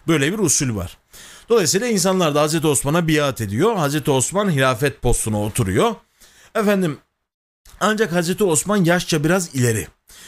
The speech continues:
Ve Muaviye de şunun farkında. Ümeyye oğullarının gelebileceği en üst nokta bu.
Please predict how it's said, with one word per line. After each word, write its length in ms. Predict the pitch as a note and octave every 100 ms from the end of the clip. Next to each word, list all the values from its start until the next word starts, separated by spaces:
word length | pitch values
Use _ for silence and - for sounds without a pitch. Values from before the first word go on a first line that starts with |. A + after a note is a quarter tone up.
| - C#3+
Ve 180 | G3+ A3+
Muaviye 680 | E3+ D#3 F#3 G#3 G#3 G3+
de 200 | D#3 G3
şunun 300 | F3 - F#3+
farkında. 640 | G3+ D3 B2+ A#2 A2+ G2+ E2 _ - - - - - _ _ -
Ümeyye 320 | E3 A#3 A#3
oğullarının 500 | G#3+ F#3+ E3+ E3+ G#3
gelebileceği 760 | D#3+ D#3 E3+ E3+ D3 C#3+ G3+ G#3+
en 160 | G3 G#3
üst 200 | E3 -
nokta 360 | E3+ - A3+
bu. 160 | E3 G2+